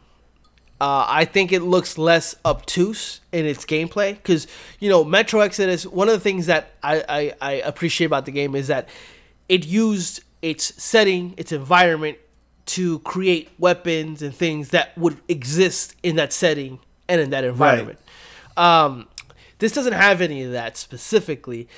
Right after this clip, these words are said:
Speaker 1: I have, uh, I'm, I'm of two minds with this game. I, I think that it can be that next kind of Metro Exodus type game,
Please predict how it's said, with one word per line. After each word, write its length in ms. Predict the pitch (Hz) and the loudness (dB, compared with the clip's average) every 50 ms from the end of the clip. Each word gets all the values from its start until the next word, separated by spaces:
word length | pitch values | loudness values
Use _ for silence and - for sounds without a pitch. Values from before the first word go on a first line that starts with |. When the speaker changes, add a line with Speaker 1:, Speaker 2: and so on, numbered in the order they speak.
| - - - - - _ _ _ _ - | -20 -20 -20 -20 -20 _ _ _ _ 2
Speaker 1:
I 260 | 190 214 254 269 302 | 4 6 6 6 4
have, 520 | 311 294 240 190 220 269 233 240 226 - - - - | 0 -4 -6 -2 2 4 4 4 2 0 -6 -8 -8
uh, 80 | 196 - - | -8 -8 -6
I'm, 200 | - 196 233 240 240 240 - | -6 -4 -2 -2 -4 -2 0
I'm 160 | 214 220 190 | 0 0 0
of 140 | 185 185 - | -2 -10 -8
two 160 | - - 269 | -4 -4 0
minds 320 | 226 220 190 165 147 139 | 2 2 2 2 2 -2
with 140 | 135 131 127 | -6 -12 -12
this 140 | 123 113 - | -12 -14 -14
game. 200 | - - - - _ _ _ _ _ _ - - | -16 -18 -20 -20 _ _ _ _ _ _ -6 0
I, 340 | 180 180 175 - 143 180 196 | 2 2 4 4 4 2 2
I 40 | 185 | 2
think 220 | 196 220 220 208 | 0 -4 -4 -2
that 100 | 220 202 | 0 0
it 120 | 202 185 190 | 0 0 -2
can 200 | 208 196 180 170 | -4 -4 -4 -4
be 420 | 160 180 180 175 170 160 160 160 _ _ _ _ _ _ _ _ _ _ _ _ _ | -4 -2 -2 -2 -2 -4 -6 -10 _ _ _ _ _ _ _ _ _ _ _ _ _
that 400 | - 170 160 165 165 165 - - | -16 -6 2 2 2 2 2 0
next 320 | 175 170 160 - - - - | -2 -2 -2 -2 -4 -12 -14
kind 260 | - - 175 170 160 | -8 -4 -4 -2 -2
of 60 | 151 | -2
Metro 260 | 156 147 143 - 165 | -2 -4 -2 -2 -2
Exodus 380 | 139 143 139 - 160 147 135 - | -2 -2 -4 -4 -6 -8 -8 -6
type 240 | - 160 147 143 - | -4 -4 -4 -4 -4
game, 440 | 147 151 143 135 127 127 131 131 | -6 -4 -4 -4 -4 -6 -8 -12